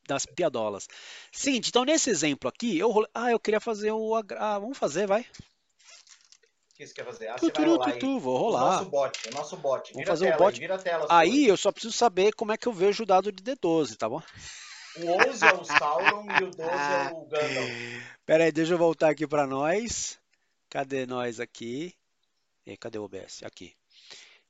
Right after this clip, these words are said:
Speaker 1: Ó, deixa eu voltar, eu vou aumentar a nossa tela aqui. Seguinte,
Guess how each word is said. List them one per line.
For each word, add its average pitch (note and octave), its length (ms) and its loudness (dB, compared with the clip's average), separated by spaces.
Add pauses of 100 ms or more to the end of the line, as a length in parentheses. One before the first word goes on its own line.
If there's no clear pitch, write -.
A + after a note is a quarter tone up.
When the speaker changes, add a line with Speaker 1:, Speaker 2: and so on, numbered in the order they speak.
Speaker 1:
Ó, A#2 300 -2
deixa D3 260 -4
eu D#3 60 -2
voltar, C#3+ 300 -4
eu B2 60 0
vou D3+ 120 0
aumentar F3+ 340 -2
a D#3+ 40 0
nossa E3 260 -4
tela A#2+ 340 -4
aqui. - 240 -20 (760)
Seguinte, A#3 560 -2